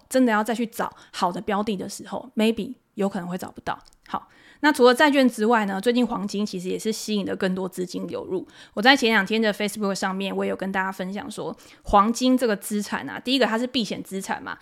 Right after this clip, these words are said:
所以现在地缘政治风险当然会去推升黄金。第二个是，如果今天大家认为未来又有通膨的问题，或者是联准会开始转向，因为黄金跟实质利率还是有一个比较密切的相关性。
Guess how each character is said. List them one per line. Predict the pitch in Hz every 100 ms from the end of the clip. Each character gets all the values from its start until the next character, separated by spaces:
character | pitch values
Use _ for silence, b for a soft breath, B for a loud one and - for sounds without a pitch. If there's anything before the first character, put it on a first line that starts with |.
| b
所 | - 302
以 |
现 | 277
在 | 294
地 | 294 277
缘 | 214
政 | 240 240
治 | 233
风 | 220 220
险 | 208 185
当 | 214
然 | 202
会 |
去 | 196
推 | 202 180
升 | 180 185
黄 | - -
金。 | - - B B B
第 | 359 381
二 |
个 | 277
是， | 233 277 190
如 | 196 269
果 | 277
今 | 175 208
天 | 214 214
大 | 220 196
家 | 190
认 | 185 202 175
为 | 143
未 | 247
来 | 220 185
又 | 208
有 | 175
通 | - 196
膨 | 202
的 | 170
问 | 165 190
题， | 214 -
或 | 226
者 | 196
是 | 214
联 | 190
准 | 196 185
会 |
开 | 196 196
始 | 185
转 | 190 -
向， | 226 196 - B B B
因 | 254 285
为 | 247 B
黄 | - 202
金 | 226 247 247
跟 | 233
实 | 240 202 180
质 | 185
利 | 208
率 | 208 214
还 | -
是 | 180 226 220
有 | 180
一 | 151
个 | - 165 b _
比 | 180
较 | 208 196
密 | 254 226
切 | 247
的 | 185
相 | 180 180
关 | 180 185
性。 | 196 170